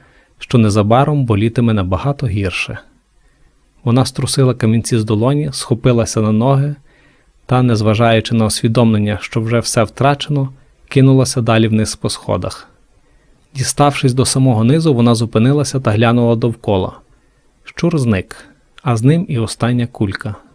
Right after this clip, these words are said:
Рука, де була здерта шкіра, пекла все більше, а крізь розірвану піжаму на коліні було видно закривавлену рану. Одного разу Королайн вже переживала щось схоже.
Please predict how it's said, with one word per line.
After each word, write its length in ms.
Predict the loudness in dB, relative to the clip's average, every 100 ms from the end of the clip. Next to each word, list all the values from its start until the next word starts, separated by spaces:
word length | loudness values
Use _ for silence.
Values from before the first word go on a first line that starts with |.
| _ _ _ _ _ _ _ _ _ _ _ -4
Рука, 380 | -2 2 0 2
де 140 | 2
була 260 | 4 4 2
здерта 380 | 0 -2 -2
шкіра, 420 | -6 -2 0 0 -2
пекла 280 | -6 0 2
все 220 | 0 -2
більше, 540 | -2 -2 -4 -6 -12 -14 -18 _ _ _ _ _
а 80 | -8
крізь 280 | 2 2 4
розірвану 540 | 2 2 2 2 -2
піжаму 440 | -2 0 2 2 2
на 120 | 0
коліні 520 | 0 2 2 0 -4 -12 _ -20 _ 0
було 260 | 2 4
видно 320 | 4 2 2 0
закривавлену 720 | -2 -4 0 0 0 -2 -2
рану. 340 | 0 -2 -4 -10 _ _ _ _ _ _ _ _ _ _ _ _ -2
Одного 420 | 2 4 6 6
разу 300 | 4 2 -2
Королайн 480 | 2 4 6 6 4
вже 160 | 2
переживала 600 | 2 0 2 2 4 4
щось 280 | 0 -4 -6
схоже. 440 | -6 -2 -2 -4